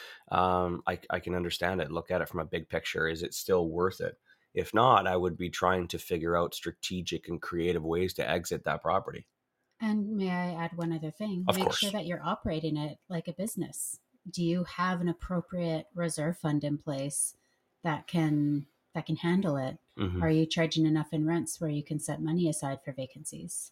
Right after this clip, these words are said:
Speaker 1: Mm-hmm.
Speaker 2: Are you, you know, like, what is the situation on it?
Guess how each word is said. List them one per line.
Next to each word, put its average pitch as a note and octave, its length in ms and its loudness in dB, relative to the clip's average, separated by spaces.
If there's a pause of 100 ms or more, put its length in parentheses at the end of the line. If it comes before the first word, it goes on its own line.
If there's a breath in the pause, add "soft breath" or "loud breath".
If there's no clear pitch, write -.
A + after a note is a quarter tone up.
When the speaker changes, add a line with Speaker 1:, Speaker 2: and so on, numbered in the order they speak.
(160)
Speaker 1:
Mm-hmm. F2+ 360 2
Speaker 2:
Are D#3+ 100 4
you, D3 420 4
you D#3+ 160 6
know, D3+ 120 6
like, D#3 200 2
what D#3+ 320 6
is D#3+ 140 2
the D#3+ 60 -2
situation D#3+ 600 2
on C3 160 -2
it? D3 160 -6